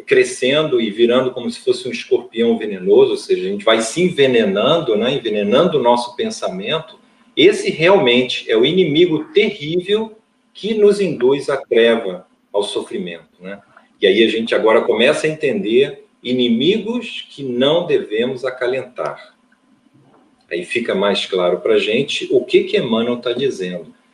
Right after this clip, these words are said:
Então, quem são esses inimigos ocultos?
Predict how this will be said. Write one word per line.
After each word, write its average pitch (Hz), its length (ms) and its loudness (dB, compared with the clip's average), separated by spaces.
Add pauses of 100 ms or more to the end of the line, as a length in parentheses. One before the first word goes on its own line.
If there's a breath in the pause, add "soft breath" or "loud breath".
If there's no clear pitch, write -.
Então, 151 220 2
quem 254 220 4
são 131 320 4
esses 117 260 0
inimigos 95 560 4
ocultos? - 640 -6